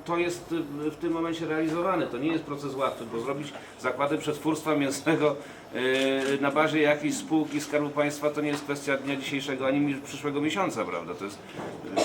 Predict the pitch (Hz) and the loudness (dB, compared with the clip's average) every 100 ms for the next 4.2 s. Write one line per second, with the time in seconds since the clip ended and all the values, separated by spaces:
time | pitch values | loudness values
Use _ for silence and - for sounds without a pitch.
0 | 110 104 - 120 113 117 113 127 123 135 | 2 -2 -4 -6 -4 -4 -4 -4 -2 0
1 | 147 156 175 131 - - - - - 120 | 0 0 0 0 -2 -8 -12 -12 0 2
2 | 120 175 180 - 180 214 185 147 147 147 | 4 4 4 6 8 8 6 2 2 2
3 | 123 143 202 196 202 214 226 226 208 202 | 4 4 2 -2 -4 -4 -2 -2 -2 2
4 | - 87 | 2 2